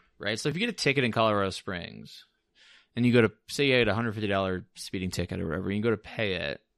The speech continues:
and you ask the lady you're paying behind the desk, "Where does this go?" She goes, "I have no idea." And you go, "Does it go to the cop who gave me the ticket?" She goes, "No."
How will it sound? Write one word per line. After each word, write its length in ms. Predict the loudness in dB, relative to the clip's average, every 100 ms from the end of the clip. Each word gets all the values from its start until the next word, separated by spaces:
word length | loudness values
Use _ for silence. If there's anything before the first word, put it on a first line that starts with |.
| _
and 80 | -6
you 120 | -2
ask 240 | -2 -4 -6
the 80 |
lady 200 | -4 -2 -2
you're 160 | -6
paying 380 | -10 -8 -6 -6
behind 200 | -8 -8
the 40 |
desk, 360 | -4 -4 -4 -2
"Where 100 | -2
does 100 | 0
this 120 | -4
go?" 260 | -2 -2 -4
She 140 | -8
goes, 160 | -8 -6
"I 100 | -4
have 120 | -2 -2
no 180 | -6
idea." 320 | -8 -10 -12 -14 _ _ _ _ _ -8
And 100 | -2
you 60 | 0
go, 40 |
"Does 240 | 0 -4
it 40 | 0
go 140 | 0 0
to 60 |
the 100 | -2
cop 400 | -2 0 0 0
who 60 | -4
gave 140 | -6
me 60 | -6
the 60 |
ticket?" 340 | -6 -8 -8 -8
She 120 | 0
goes, 220 | 0 0
"No." 440 | -6 -6 -12 -16